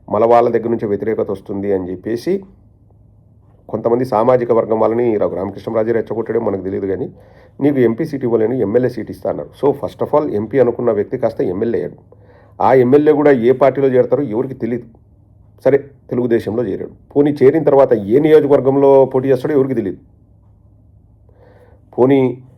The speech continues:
ఈ ఫలానా నియోజకవర్గంలో నేను రెండేళ్ల నుంచి పని చేసుకుంటున్నాను, నాకు అందుకనే అన్ని ఓట్లు వచ్చినాయన్న దానికి కూడా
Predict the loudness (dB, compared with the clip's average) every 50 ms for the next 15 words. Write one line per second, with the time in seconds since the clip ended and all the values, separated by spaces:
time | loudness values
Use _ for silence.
0 | _ _ _ _ _ -8 -6 -4 -4 0 2 4 4 6 6 6 6 6 4 4
1 | 4 2 2 2 2 2 4 4 4 4 2 4 6 6 6 4 4 -2 -2 -2
2 | -2 -2 0 0 0 -2 -2 -4 -4 -2 -2 0 0 0 -2 -2 -4 -4 -2 0
3 | 0 0 0 0 -2 -2 0 -2 -2 -2 -4 -6 -4 -2 -2 -2 -2 -2 -2 -2
4 | -2 -4 -2 0 0 0 0 0